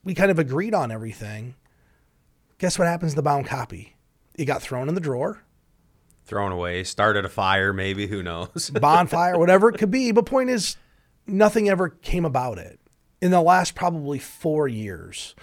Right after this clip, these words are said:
Speaker 1: we've transitioned to the point where these plans are not static. They're completely dynamic. And what I mean by that is when someone comes in for a review, we're trying to make sure that plan's updated, make sure the numbers haven't changed, and people more than ever are relying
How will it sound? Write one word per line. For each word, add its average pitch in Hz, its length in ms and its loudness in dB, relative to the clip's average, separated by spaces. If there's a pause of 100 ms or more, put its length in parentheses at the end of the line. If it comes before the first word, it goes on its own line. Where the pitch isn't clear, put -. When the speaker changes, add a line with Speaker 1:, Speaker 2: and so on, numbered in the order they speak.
(460)
Speaker 1:
we've 196 220 -2
transitioned 156 540 -2
to 123 60 -6
the 117 60 -6
point 147 260 -6
where 127 120 -6
these 131 300 -6
plans 170 400 -2
are 120 40 -4
not 123 260 -4
static. 127 420 -6
They're 107 120 -10
completely 127 640 -8
dynamic. 92 600 -8
And 139 100 -4
what 160 60 0
I 143 80 0
mean 185 180 -2
by 110 140 -2
that 117 160 -4
is 107 100 -10
when 110 80 -10
someone 143 240 -6
comes 135 160 -4
in 131 80 -6
for 120 140 -12
a 98 100 -8
review, 110 440 -8 (380)
we're 147 80 -4
trying 190 180 0
to 143 60 -2
make 143 160 0
sure 165 160 0
that 120 140 -4
plan's 127 280 -8
updated, 101 600 -8 (300)
make 135 160 -2
sure 170 140 0
the 143 80 4
numbers 135 360 0
haven't 113 280 -4
changed, 123 480 -6 (380)
and 151 120 -4
people 208 320 4
more 165 220 4
than 139 200 2
ever 120 440 -2
are 127 120 -2
relying 120 920 -2